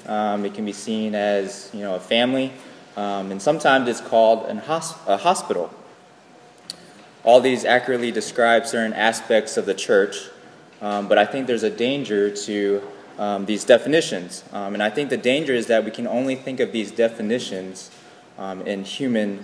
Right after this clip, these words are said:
ways. As Dietrich Bonhoeffer, uh, who is a German pastor, uh, during World War Two, um, he said this, "The church is a divine reality," meaning the church is not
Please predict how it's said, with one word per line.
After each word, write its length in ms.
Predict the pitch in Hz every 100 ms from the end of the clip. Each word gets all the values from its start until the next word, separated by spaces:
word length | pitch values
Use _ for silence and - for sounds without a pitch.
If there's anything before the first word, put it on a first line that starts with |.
| -
ways. 640 | 104 110 98 90 78 - - - - - - - - - - - - - -
As 200 | 113 104
Dietrich 400 | 123 117 117 101
Bonhoeffer, 760 | 117 123 120 104 - 127 139
uh, 180 | 110 104
who 160 | 98 110
is 200 | 104 98
a 320 | 98 95 95 - - - - - 104
German 380 | 107 120 123 117
pastor, 600 | 117 117 120 143 151 175 -
uh, 240 | 110 104
during 420 | 98 110 113 110
World 160 | 110 107
War 220 | 107 107
Two, 480 | 107 - 107 107 127 - - - - -
um, 220 | 104 104
he 80 | 104
said 240 | - 110
this, 260 | 113 101 -
"The 140 | 104
church 560 | - - 160 160 - -
is 180 | 117 110
a 80 |
divine 720 | 107 101 98 110 123 127 127 123 -
reality," 720 | 104 104 104 110 104 - 85 76 - - - - - - -
meaning 460 | 107 110 110 107
the 100 | 95
church 600 | 95 - 143 120 117 -
is 220 | - 98
not 520 | 98 101 104 92 -